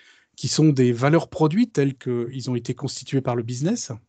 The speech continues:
et on va les envoyer vers les opérations pour être intégrées dans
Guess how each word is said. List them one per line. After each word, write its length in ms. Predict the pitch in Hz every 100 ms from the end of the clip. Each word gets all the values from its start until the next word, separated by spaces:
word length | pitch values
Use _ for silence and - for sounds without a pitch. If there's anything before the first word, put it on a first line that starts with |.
| _ _ _ _ _ _ _ -
et 140 | 202
on 100 | 202
va 120 | 156 156
les 200 | 139 175
envoyer 320 | 180 185 190
vers 120 | 160
les 160 | 143 135
opérations 500 | 123 123 120 - 214
pour 200 | 165 135
être 140 | 120
intégrées 440 | 127 127 120 139
dans 380 | 175 127 135 131